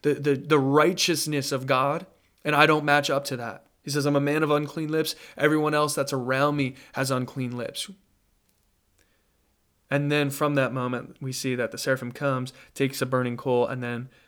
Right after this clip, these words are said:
Isaiah is purified, that sin is taken away. But all this to say, the focus here in all of this season of Lent as we come is, like Isaiah,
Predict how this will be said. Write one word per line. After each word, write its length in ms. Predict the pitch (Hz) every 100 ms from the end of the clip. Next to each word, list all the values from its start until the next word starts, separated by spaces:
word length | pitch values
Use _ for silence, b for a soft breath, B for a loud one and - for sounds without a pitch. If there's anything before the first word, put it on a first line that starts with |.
| b -
Isaiah 460 | 123 120 131 127
is 180 | - 107
purified, 760 | - - 165 160 - 127 113 120
that 180 | 120 -
sin 380 | - 147 127
is 240 | 120 120 -
taken 300 | 127 123 113
away. 480 | 110 120 120 - - _ b b b b
But 80 | 156
all 180 | 185 214
this 200 | 226 -
to 120 | 151
say, 300 | - 143 123
the 120 | 127
focus 720 | - - 185 220 190 147 -
here 400 | - 127 98 - _ _ _ _ _ _ _
in 120 | 143 139
all 340 | 147 160 202
of 120 | 170
this 220 | 160 151
season 340 | - 160 147 143
of 140 | 131
Lent 240 | 135 127 131
as 140 | 127
we 80 | 127
come 320 | 135 131 123
is, 140 | 127
like 180 | 139 139
Isaiah, 420 | 151 139 127 123